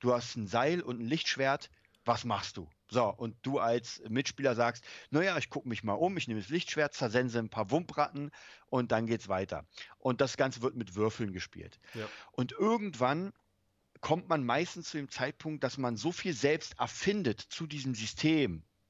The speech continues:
Speaker 1: ja, ähm, dass sich eine eigene Welt baut. Und das ist bei mir passiert. Das heißt praktisch, irgendwann habe ich angefangen, ähm, ma-,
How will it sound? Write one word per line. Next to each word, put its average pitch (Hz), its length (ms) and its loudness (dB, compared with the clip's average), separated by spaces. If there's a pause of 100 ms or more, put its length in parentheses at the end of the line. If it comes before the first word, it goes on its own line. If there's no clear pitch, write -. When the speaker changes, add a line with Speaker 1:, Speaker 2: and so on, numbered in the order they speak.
(420)
Speaker 1:
ja, 117 420 2
ähm, 131 400 2 (200)
dass 123 300 0
sich 131 160 -6
eine 139 160 -2
eigene 131 360 0
Welt 117 300 2
baut. 82 380 -8 (460)
Und 120 120 0
das 175 100 4
ist 156 120 -12
bei 139 140 2
mir 143 160 -2
passiert. 165 420 -6
Das 143 100 -8
heißt 139 160 0
praktisch, 139 240 -8
irgendwann 170 320 0
habe 139 100 -4
ich - 100 -10
angefangen, 139 520 -4 (400)
ähm, 127 500 0
ma-, 120 180 2